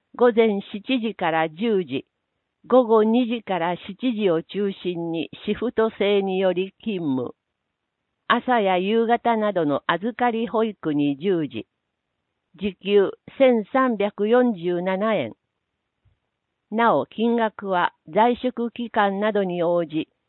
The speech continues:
変更となる場合があります。市規定の範囲内で、年次有給休暇の付与、期末勤勉手当の支給あり、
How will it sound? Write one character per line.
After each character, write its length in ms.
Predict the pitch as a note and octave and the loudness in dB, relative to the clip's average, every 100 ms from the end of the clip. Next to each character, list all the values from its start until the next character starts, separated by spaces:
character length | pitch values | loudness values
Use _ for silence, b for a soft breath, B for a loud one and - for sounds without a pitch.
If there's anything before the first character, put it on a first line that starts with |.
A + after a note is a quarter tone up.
| _ - | _ -6
変 240 | G3+ A3+ | -2 -2
更 240 | - A3 | 0 0
と 160 | A3 G#3 | 0 0
な 180 | A3 A#3 | 0 -2
る 180 | F3+ C#3 | -2 -2
場 240 | F#3 G3 | 0 2
合 180 | G3+ F#3+ | 0 -2
が 200 | F#3 F3+ | -2 0
あ 80 | F3+ | -2
り 160 | D3+ D#3+ | -4 -6
ま 140 | D#3 | -8
す。 260 | - B2+ - _ _ _ _ _ _ _ _ _ - | -10 -16 -16 _ _ _ _ _ _ _ _ _ -8
市 220 | A#3+ A#3+ - | -4 -4 -4
規 180 | G#3+ G3+ | -8 0
定 260 | A3+ A3+ | 2 2
の 180 | G#3+ G3+ | 0 -2
範 300 | - A#3 A#3 | -2 -2 0
囲 60 | A#3 | -2
内 340 | G#3 D3 C3 | -2 -2 -2
で、 200 | C3 - _ _ _ _ | -4 -4 _ _ _ _
年 280 | F3 G#3+ A3+ | 0 2 2
次 220 | F#3 G#3 | 0 -4
有 220 | G3+ A#3+ A3+ | -2 -2 -2
給 300 | A#3+ A3+ G#3+ | -4 -4 -4
休 280 | A#3 A#3 | -4 -4
暇 220 | G#3 E3+ E3 | -4 -4 -4
の 160 | D#3 | -6
付 200 | - F#3 | -6 -4
与、 220 | E3 A#2+ _ _ _ _ _ | -2 -2 _ _ _ _ _
期 160 | - A3+ | -2 2
末 320 | A3+ A3 G#3 | 2 2 -4
勤 320 | - B3 B3 | -2 0 4
勉 240 | A#3 A#3+ A3 | 4 4 2
手 140 | A#3+ A3 G3+ | 2 2 0
当 120 | C3 | -4
の 160 | C#3 C#3+ | -4 -4
支 240 | - E3+ - | -6 -12 -8
給 240 | G#3+ G#3+ G3+ | -2 2 2
あ 140 | F#3 | 0
り、 180 | B2+ | -6